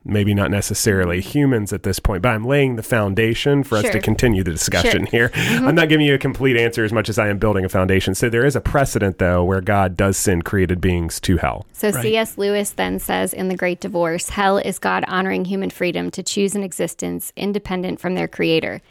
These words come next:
Speaker 2: In the long run, the answer to those who object to the doctrine of hell is itself a question. What is it they're asking God to do? To wipe out past sins and at all costs give them a fresh start? He did that on the cross.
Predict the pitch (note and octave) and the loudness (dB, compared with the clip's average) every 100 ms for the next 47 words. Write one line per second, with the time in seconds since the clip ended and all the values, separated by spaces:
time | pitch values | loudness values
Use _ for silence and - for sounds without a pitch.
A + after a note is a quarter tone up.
0 | _ _ _ - G3+ G3 G#3+ A#3 F#3+ E3 | _ _ _ -4 -2 2 2 2 0 0
1 | F#3 F#3 G3 G3+ A#3 G#3+ G3 F#3+ F#3 G3 | 0 -2 0 -2 -2 -2 2 2 2 -2
2 | F3 F#3 F3 - F#3 F3+ D#3 F#3+ F#3 - | -2 -2 -2 -4 -2 -2 -2 -4 -4 -2
3 | F#3+ E3 D3+ F#3+ F3+ F3+ F3+ E3+ F3+ F#3 | 0 0 -2 -4 -4 -2 -4 -4 -4 -4
4 | E3 - G#2 E3+ - _ _ _ G3+ G#3+ | -4 -4 -8 -12 -18 _ _ _ 0 2
5 | A3+ A3+ - G#3+ G3+ F3 - G3 F#3 E3+ | 2 0 0 0 2 -2 -4 -2 0 -2
6 | - F#3 A#3+ F3+ A2 - _ - G3+ D3+ | -2 2 2 2 -4 -14 _ -4 0 0
7 | D#3 E3+ D#3 G3 F3 - F3+ F#3 F#3+ - | 0 0 -2 -2 -2 0 0 0 0 -2
8 | F3+ D#3 - D#3+ F3 F#3 F#3 G3 - F#3+ | -2 -2 2 2 0 0 0 0 -2 -2
9 | F#3 F#3 F#3 F3+ - D#3+ G#3+ - _ _ | -2 -2 -2 -4 -2 -2 -2 -4 _ _
10 | _ _ - A3 G#3+ E3+ C#3 - E3+ D#3 | _ _ -2 0 2 0 -2 -4 -4 -4
11 | - D#3 - - - | -2 -4 -4 -8 -12